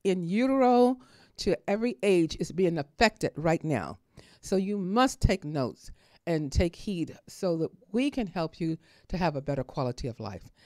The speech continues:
So you can have one. That's why I have a better quality of life. And most people know my story of being in a coma twice. And I have a great quality of life and a grandmother of ten. So this is what I want for everyone else. This is why I'm doing the show today.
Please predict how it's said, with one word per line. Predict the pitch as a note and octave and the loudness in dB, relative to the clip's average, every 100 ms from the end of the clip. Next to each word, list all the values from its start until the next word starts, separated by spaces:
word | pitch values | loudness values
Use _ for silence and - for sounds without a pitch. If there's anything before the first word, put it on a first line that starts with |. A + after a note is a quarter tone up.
| - | -20
So | - C4+ | -4 -2
you | C4+ A#3+ G#4+ | 0 2 2
can | C#4 | 2
have | G3 B2 | 0 -2
one. | B2 G2 D2+ - | -4 -8 -8 -6
That's | E3 F3+ - | -4 -4 -4
why | G#3+ A3+ - | -2 -2 0
I | B3 | 0
have | C4+ F3 | 0 -4
a | D3 | -4
better | C#3+ B2+ | -6 -6
quality | - B2+ B2+ D3 | -6 -6 -6 -8
of | A#2+ | -8
life. | B2+ B2 C#3 _ - _ _ | -6 -6 -6 _ -20 _ _
And | - D#3+ | -6 -2
most | E3 E3 | 0 0
people | G#3 G3+ | -2 -2
know | A3 C4 | 0 0
my | G#3+ D#3 | 0 -2
story | - D3 B2+ | -4 -4 -2
of | A#2+ | -2
being | B2+ D#3 | -2 -2
in | E3 | -2
a | F3+ | -6
coma | - G#3+ G#3 | -4 -2 -2
twice. | G#3 F#3 G#2 - - _ - - | -2 -2 -2 -4 -20 _ -20 -14
And | D#3 D#3 | -6 -2
I | |
have | E3 D3+ C#3 | 0 0 -4
a | |
great | B2 G#2+ A#2+ D3 | -8 -8 0 -2
quality | - C#3+ A2+ G#2+ A2+ | 0 -4 -2 -2 -4
of | G2 | -6
life | G2 C#2 - - _ - - | -6 -8 -10 -16 _ -20 -8
and | D3 | -4
a | C3 | -2
grandmother | A2+ C3+ A#2+ A2+ G2+ | 0 0 0 -2 -4
of | - | 0
ten. | - G2 D#2+ - _ _ | 0 0 -6 -14 _ _
So | - D#3 C3+ A#2 | -6 0 0 0
this | E3 A3 | 2 2
is | B3+ A3 | 0 -2
what | G3+ | 0
I | F#3 | 2
want | D3+ D#3 - | 2 -2 -4
for | - | -2
everyone | A#2+ D3 C3 B2+ | -2 -2 -2 -2
else. | D3 G3 G3+ | 0 0 0
This | - E3 | -4 -10
is | D3+ - | -10 -14
why | D3 C3+ B2 | -10 -6 -6
I'm | B2+ A#2 | -8 -10
doing | B2 A#2 | -10 -10
the | A2 | -12
show | - - A#3 | -14 0 2
today. | A#3+ A3 G3+ G3 | 2 2 2 2